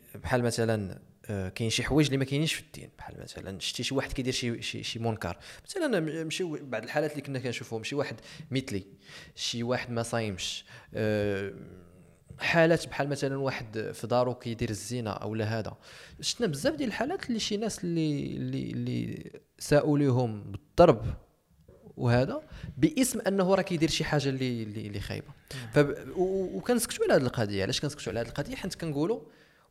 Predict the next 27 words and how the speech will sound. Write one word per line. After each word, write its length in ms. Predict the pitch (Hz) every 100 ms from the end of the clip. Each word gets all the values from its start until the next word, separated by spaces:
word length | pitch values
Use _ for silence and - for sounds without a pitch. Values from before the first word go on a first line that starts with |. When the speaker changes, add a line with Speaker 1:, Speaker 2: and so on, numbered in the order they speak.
| -
Speaker 1:
"وراه 540 | 208 180 123 113 127 - -
خونا 360 | - - 185 185
راه 100 | 185
فعلًا 340 | - - 180
دار 220 | 175 170
واحد 160 | 139 -
الحاجة 260 | - 131
خايبة". 360 | 123 120 107 107 - _ _ _
Speaker 2:
مم. 100 | 135 113 113 - -
Speaker 1:
أو 100 | 151
لا 60 |
شي 140 | 170 151
بنت 180 | 147
ما 60 | 156
لابساش 360 | 156 156 156 131
مزيان 320 | 110 139 147
وكيوقع 520 | 143 - 151 135 98
لها 160 | 123 139
شي 140 | 143
مشكل، 340 | 143 147 240
وكنقولوا: 440 | 214 196 180 196 214
"راه 80 | 185
هي 220 | 147 208
اللي 140 | 254
ما 80 | 214
لبستش 380 | 156 - 143 -
مزيان". 320 | 98 104 107